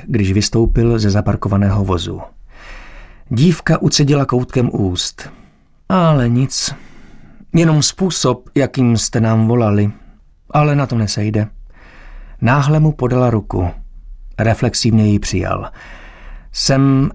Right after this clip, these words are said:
Rachel Rosenová. Vy jste asi pan Deckard.“ „Já jsem si to nevymyslel.“ „Ano, inspektor Bryant nás informoval,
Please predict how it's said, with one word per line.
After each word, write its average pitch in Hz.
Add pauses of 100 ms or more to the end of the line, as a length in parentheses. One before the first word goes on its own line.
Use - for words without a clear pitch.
Rachel 170
Rosenová. 113 (640)
Vy 147
jste -
asi -
pan 117
Deckard.“ 101 (680)
„Já 98
jsem 92
si 95
to 95
nevymyslel.“ 101 (580)
„Ano, 131 (260)
inspektor 151
Bryant 127
nás 123
informoval, 110